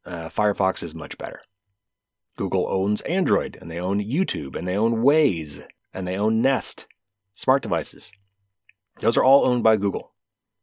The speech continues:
and there are great alternatives to all of them.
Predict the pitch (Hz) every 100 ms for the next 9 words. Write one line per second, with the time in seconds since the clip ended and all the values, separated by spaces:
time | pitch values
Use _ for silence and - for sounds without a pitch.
0 | - 104 92 95 95 95 90 87 85 82
1 | _ _ _ _ _ _ - 120 127 -
2 | 120 - 110 104 - - 92 82 76 76